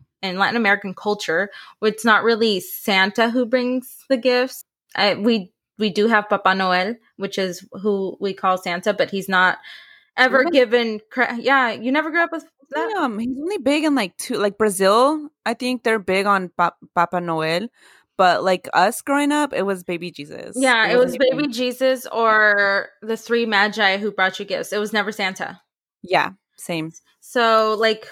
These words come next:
Speaker 1: when everybody else on Christmas was opening presents, I, my family does this now too, but growing up, it wasn't a thing. We opened presents on,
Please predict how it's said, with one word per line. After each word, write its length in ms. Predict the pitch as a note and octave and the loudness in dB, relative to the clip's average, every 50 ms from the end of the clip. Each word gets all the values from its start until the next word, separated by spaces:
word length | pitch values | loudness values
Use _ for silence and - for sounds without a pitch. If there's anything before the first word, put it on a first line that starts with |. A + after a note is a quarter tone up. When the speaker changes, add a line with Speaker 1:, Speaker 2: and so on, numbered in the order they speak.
| - - | -2 0
Speaker 1:
when 160 | B3 A#3 A3+ | 0 2 2
everybody 480 | A3+ A#3+ A#3 C4 A#3 C4 C4 C4 B3+ | 2 2 2 0 0 0 0 2 2
else 400 | - A3+ G#3 G#3 G#3+ A3 G#3+ - | 2 4 4 4 2 0 -2 -2
on 380 | A3+ G3+ G3 F#3+ F#3+ F#3+ G3 G3+ | 0 0 2 0 0 -4 -8 -12
Christmas 680 | - - A3+ A3 A3 A3 - A3+ G#3+ G#3 G#3 - - - | -8 -4 -4 -4 -4 -6 -6 -6 -6 -6 -6 -8 -8 -4
was 240 | G3+ F#3+ F#3 F3 | -4 -4 -4 -4
opening 380 | - - G3+ G3+ G#3 G#3+ G#3 G3+ | -4 -6 -6 -4 -6 -8 -8 -6
presents, 560 | - A3 G3+ G3+ G3 A3+ A3+ A#3 B3 - - - - - - | -2 -2 -2 -2 -2 -4 -6 -6 -8 -12 -18 -20 -20 -6 -2
I, 120 | B3 C4 A#3+ | 0 0 2
my 160 | B3+ D4 D#4 | 2 0 0
family 400 | - - F4 E4+ F4+ F4+ F4 D4 | 2 4 4 4 4 2 -2 0
does 220 | B3 D#4 C#4 A#3 A3+ | 2 2 2 2 -2
this 160 | B3 A#3+ - | -6 -4 -2
now 160 | A3 G#3+ A3 | 0 0 0
too, 420 | G#3+ - - G#3+ G3 G3+ B3 C4+ - - | -2 -4 -4 -4 -2 -2 -4 -6 -8 -14
but 500 | A3 G3+ A3+ G#3 G3 F#3+ F#3 - - - | -8 0 2 2 4 4 2 0 -2 -2
growing 380 | A#3 A3+ G#3+ A3 A#3 A3+ G#3+ | 0 0 2 2 0 0 2
up, 260 | G3 F#3+ G3 G#3+ G#3+ - - | 2 2 2 2 0 -4 -6
it 80 | G#3+ G#3 | -4 -4
wasn't 240 | G3+ G#3 G#3 G#3 | -4 -4 -4 -6
a 60 | F3+ F#3 | -8 -8
thing. 320 | - G3+ F#3+ G3 G#3+ G#3+ - | -6 -6 -6 -6 -8 -8 -6
We 200 | G3+ A3 A3 - | -4 -2 0 2
opened 320 | A3 A3+ A3 A#3+ A3 G#3 | 2 2 2 -2 -4 -2
presents 480 | - G3 F#3 F#3+ F#3 G3+ F#3 F#3+ - - | -2 -2 -2 -2 -2 -6 -8 -8 -4 -2
on, 460 | E3+ F3 F3 E3+ E3+ E3 E3+ E3+ F3 | 0 0 2 0 0 -2 -4 -8 -12